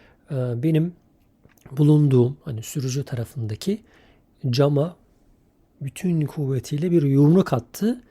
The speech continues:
ve "Are you gonna shut those lights off?" yani "Bu ışıklarını kapatacak mısın?" diye tekrar son bir kez bağırdı. Ben artık o noktada, e, olayı anladım. Hani artık hani bu hadisenin bir geçmişi var. Birazdan buna gireceğiz. Hani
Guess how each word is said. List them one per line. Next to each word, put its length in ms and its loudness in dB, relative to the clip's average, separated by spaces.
ve 280 2
"Are 160 4
you 120 2
gonna 200 0
shut 320 -4
those 300 0
lights 320 -2
off?" 300 0
yani 400 -4
"Bu 100 -4
ışıklarını 400 -6
kapatacak 520 -2
mısın?" 340 -2
diye 140 -4
tekrar 340 -6
son 340 -2
bir 60 0
kez 360 -4
bağırdı. 520 2
Ben 140 6
artık 300 4
o 160 6
noktada, 560 4
e, 40 -8
olayı 420 4
anladım. 500 2
Hani 220 -8
artık 420 -8
hani 200 -14
bu 160 -4
hadisenin 420 -6
bir 80 -4
geçmişi 380 -4
var. 140 -6
Birazdan 460 -2
buna 140 2
gireceğiz. 540 -2
Hani 120 -6